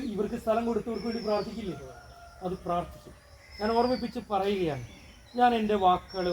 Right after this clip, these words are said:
ഉപസംഹരിക്കാൻ ആഗ്രഹിക്കാം. ഒരു, ഒരു വേദഭാഗം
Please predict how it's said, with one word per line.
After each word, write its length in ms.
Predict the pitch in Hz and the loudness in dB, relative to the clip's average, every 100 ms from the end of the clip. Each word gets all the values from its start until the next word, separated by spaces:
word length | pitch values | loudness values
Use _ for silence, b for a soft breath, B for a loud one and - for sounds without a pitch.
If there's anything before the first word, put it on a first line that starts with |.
| 165 | 0
ഉപസംഹരിക്കാൻ 600 | 175 - 160 170 165 160 | -4 -4 -4 -4 -6 -10
ആഗ്രഹിക്കാം. 380 | 151 143 123 - - - - - - - - - - 254 | -12 -16 -18 -20 -20 -20 -20 -20 -20 -20 -20 -20 -4 0
ഒരു, 140 | 269 269 403 277 | 0 -2 -4 2
ഒരു 140 | 277 277 - - - - | 4 4 0 -14 -10 -2
വേദഭാഗം 520 | 208 226 220 208 208 | 2 4 4 4 2